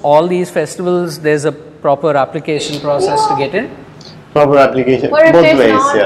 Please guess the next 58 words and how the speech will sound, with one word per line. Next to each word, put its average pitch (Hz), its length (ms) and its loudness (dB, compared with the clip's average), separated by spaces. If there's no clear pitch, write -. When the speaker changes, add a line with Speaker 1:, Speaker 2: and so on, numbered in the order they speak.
Speaker 3:
then 262 100 -6
you, 254 520 -10
you 247 120 -6
find 226 360 -8
that, - 140 -10
you 247 80 -10
know, 220 180 -8
how 226 200 2
to, 233 480 -4
sometimes 262 480 -2
we 254 100 -2
go 233 220 -2
to 233 160 0
a - 20 -6
festival 220 480 -4
for 226 200 -4
the - 80 -18
first 220 240 -8
time 220 400 -4
and 208 160 -4
we 220 100 -2
think, 214 280 -6
like, 208 220 -10
"Wow, 220 280 0
it's - 280 -10
a 208 80 -8
great, 214 360 -2
uh, 190 600 -4
you 214 80 -2
know, 185 200 -6
community," 214 680 -4
and 220 120 -6
then 202 360 -8
we 208 100 -4
try 208 340 -2
to 208 600 -6
figure 208 280 0
out, 202 360 -2
you 226 80 -4
can't 254 260 -4
just, 247 160 -10
like, 214 160 -6
show 214 240 0
up 208 180 -2
and 208 140 -8
say, 208 80 -4
"I 196 120 -2
wanna 196 220 -4
do 220 120 -4
something," 190 480 -10
but 202 100 -10
you 214 80 -2
have 208 100 -6
to 226 80 -6
go 220 160 0
a 214 100 0
second 254 420 -8
year, 190 340 -2